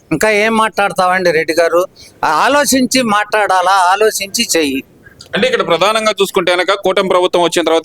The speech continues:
Speaker 2: రైతులు పూర్తిగా నష్టపోయి-, నష్టపడిపోతున్నారు, మేము ఉన్నప్పుడు అందరూ సంతోషంగా ఉన్నారు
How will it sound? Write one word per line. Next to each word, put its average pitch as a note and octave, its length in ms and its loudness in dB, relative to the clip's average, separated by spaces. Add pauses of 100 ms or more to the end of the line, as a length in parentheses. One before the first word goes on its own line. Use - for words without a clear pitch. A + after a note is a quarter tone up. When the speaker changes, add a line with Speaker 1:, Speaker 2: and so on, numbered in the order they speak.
Speaker 2:
రైతులు D#3+ 240 0
పూర్తిగా D#3 320 -2
నష్టపోయి-, C3+ 680 0
నష్టపడిపోతున్నారు, B2+ 840 -2 (440)
మేము F3 220 0
ఉన్నప్పుడు F#3 280 -2
అందరూ E3+ 220 0
సంతోషంగా C#3+ 540 -2
ఉన్నారు A2 380 -2